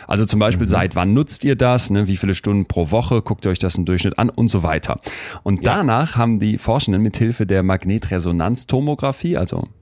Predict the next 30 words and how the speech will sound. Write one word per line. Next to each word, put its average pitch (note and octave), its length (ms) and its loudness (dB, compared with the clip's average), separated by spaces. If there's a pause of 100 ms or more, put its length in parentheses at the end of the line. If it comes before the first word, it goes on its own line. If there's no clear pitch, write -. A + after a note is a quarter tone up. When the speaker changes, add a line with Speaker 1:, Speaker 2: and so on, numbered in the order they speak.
(320)
Speaker 1:
dem D#2+ 160 -2
Hirnscanner, A2+ 640 0 (340)
versucht, A2 360 0
die G2 140 4
Hirnstruktur A2+ 880 0 (360)
und E3 340 -2
die - 120 -4
Aktivität G#2 800 -2
beim F#2+ 160 0
Betrachten G2 560 -4
pornografischer F#2 880 0
Bilder G#2 320 2 (320)
dieser A2 200 4
Leute G2 440 2 (220)
auszuwerten. D2+ 800 -2 (380)
Und F2+ 80 2
dabei A2+ 240 2
hat F2 80 2
Speaker 2:
Mhm. D#2+ 40 0
Speaker 1:
sich - 200 0
gezeigt, - 680 -2
dass A2 200 -2
ein G#2 140 0
Zusammenhang G#2+ 680 0 (140)
gibt - 220 -4 (240)
zwischen A#2+ 300 0
der - 220 0
Anzahl E3+ 360 0
der A2 100 2
Stunden, C3 600 4